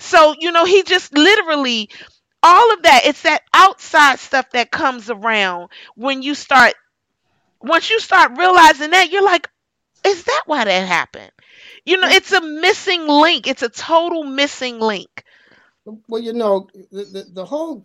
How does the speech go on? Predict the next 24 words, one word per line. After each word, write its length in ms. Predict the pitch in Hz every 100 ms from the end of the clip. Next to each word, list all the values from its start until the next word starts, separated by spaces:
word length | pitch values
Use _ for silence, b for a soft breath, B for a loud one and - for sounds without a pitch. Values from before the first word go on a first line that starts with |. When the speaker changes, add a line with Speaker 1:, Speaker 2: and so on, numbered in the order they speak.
| _
Speaker 2:
critical 360 | 254 240 208 190
race 280 | 190 185
theory 540 | - - 190 165 151 151 _ _ -
is 220 | 151 143 196
interesting 600 | 214 214 160 - 143 143 _ _ _ _
because 280 | 202 208 196
when 120 | 202
you 80 | 190
think 380 | - 277 320 254
of 160 | 208
our 200 | 190 185 196
ancestors, 800 | 202 220 - 165 160 156 147 _ _ _ _
how 280 | - 202 185
hard 960 | 160 - - - 277 285 285 190 135 151 _ _ _ _ _ _ _ _ _ _
they 300 | 139 190 190
made 500 | 185 180 214 240 247
sure 680 | - - 269 240 190 170 - _
that 240 | 160 170 -
we 160 | 175
were 180 | 160 156
not 420 | 170 202 269 _
taught 360 | - 208 185 - _ _
to 140 | - 160
read 600 | 139 151 190 208 214